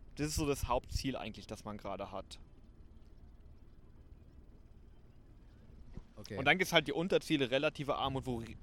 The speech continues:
Speaker 1: worüber wir eigentlich jetzt so sehr viel gesprochen haben, glaub ich. Ähm, und dann halt wirtschaftliche und politische Krisen, die daraus halt entstehen. Ähm, das heißt,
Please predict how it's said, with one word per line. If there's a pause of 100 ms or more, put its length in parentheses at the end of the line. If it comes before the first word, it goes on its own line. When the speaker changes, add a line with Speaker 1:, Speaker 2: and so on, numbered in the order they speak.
(520)
Speaker 1:
worüber
wir
eigentlich
jetzt
so
sehr
viel
gesprochen
haben,
glaub
ich. (560)
Ähm,
und
dann
halt
wirtschaftliche
und
politische
Krisen,
die
daraus
halt
entstehen. (600)
Ähm, (640)
das
heißt,